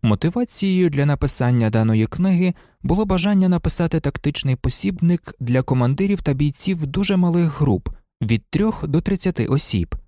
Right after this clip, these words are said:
Автор використовує термін «елемент бойової підготовки» в цій книжці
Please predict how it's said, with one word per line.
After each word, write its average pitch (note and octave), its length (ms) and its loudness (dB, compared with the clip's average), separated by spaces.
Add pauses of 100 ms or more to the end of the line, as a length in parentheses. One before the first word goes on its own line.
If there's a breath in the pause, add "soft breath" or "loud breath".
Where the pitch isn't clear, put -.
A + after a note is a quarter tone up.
(720)
Автор G#3+ 400 0
використовує E3+ 760 2
термін D3+ 520 2
«елемент C3+ 520 2
бойової A2+ 540 0
підготовки» C#3 680 0
в - 60 -4
цій - 180 -4
книжці G2 580 -4